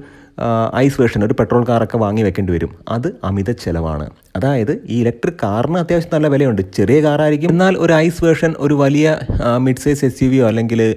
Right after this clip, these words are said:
ആ, ഒരു കോമ്പാക്ട് എസ് യു വിയുടെയൊക്കെ വില കൊടുത്തിട്ടായിരിക്കും ഈ കാർ വാങ്ങുന്നത്. അത് കൂടാതെ തന്നെ നമ്മൾ സ്പെയർ ആയിട്ട് ഒരു, ആ, ഐസ് വേർഷൻ സെക്കൻഡ് ഹാൻഡ് കാറും കൂടെ വാങ്ങിച്ച് വെക്കേണ്ടി വരും. ഇതാണ് പ്രധാനപ്പെട്ട ഒരു അവസ്ഥ. നമ്മൾ മനസ്സിലാക്കേണ്ട ഒരു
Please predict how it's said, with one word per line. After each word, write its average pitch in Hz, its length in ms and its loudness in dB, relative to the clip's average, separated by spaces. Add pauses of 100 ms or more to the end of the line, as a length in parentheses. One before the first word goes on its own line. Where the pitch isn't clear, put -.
(420)
ആ, 110 40 -2 (200)
ഒരു 120 120 2 (100)
കോമ്പാക്ട് 117 420 0
എസ് 123 120 -4
യു 123 80 2
വിയുടെയൊക്കെ 120 280 2
വില 104 180 2
കൊടുത്തിട്ടായിരിക്കും 104 600 0 (100)
ഈ 107 120 -4
കാർ 92 240 0
വാങ്ങുന്നത്. 85 360 -4 (260)
അത് 156 180 0
കൂടാതെ 147 440 2
തന്നെ 147 160 0 (100)
നമ്മൾ 147 220 0
സ്പെയർ 131 340 0
ആയിട്ട് 123 300 -2 (260)
ഒരു, 113 120 0 (640)
ആ, 101 40 -4 (540)
ഐസ് 123 180 -2
വേർഷൻ 120 340 0
സെക്കൻഡ് 110 220 -2
ഹാൻഡ് 117 180 0
കാറും 101 220 0
കൂടെ 113 160 2
വാങ്ങിച്ച് 98 280 0
വെക്കേണ്ടി 87 260 -4
വരും. 80 140 -8 (140)
ഇതാണ് 117 260 0
പ്രധാനപ്പെട്ട 92 520 -2
ഒരു - 100 -4
അവസ്ഥ. - 240 -8 (640)
നമ്മൾ 160 160 4 (100)
മനസ്സിലാക്കേണ്ട 143 500 0
ഒരു 92 60 0